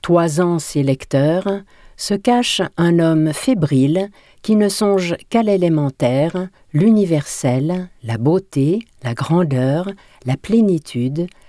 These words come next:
la permanence, autre nom de l'être et d'un absolu dont il éprouve une nostalgie sans fin.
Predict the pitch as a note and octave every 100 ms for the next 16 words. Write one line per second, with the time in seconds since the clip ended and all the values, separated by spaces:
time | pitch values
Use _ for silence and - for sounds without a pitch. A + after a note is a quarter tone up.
0 | - B2 C3 G#3 G#3 F3+ D3 A#2+ A#2 D3+
1 | - F3+ F3+ _ _ - - - G#3+ A3+
2 | - F#3 F#3 G3 G#3 D3 C#3+ D3 D#3 F3
3 | - - - - C#3+ D3+ E3 F#3 - -
4 | D#3+ C3+ C#3 F3 - _ _ - - C#3
5 | F3+ F#3+ G#3 G#3 G#3 - B3+ F#3 F3 E3+
6 | F3 G3+ - F3+ D#3 D3+ C#3+ F3 F#3+ -
7 | A#3+ - - G#2+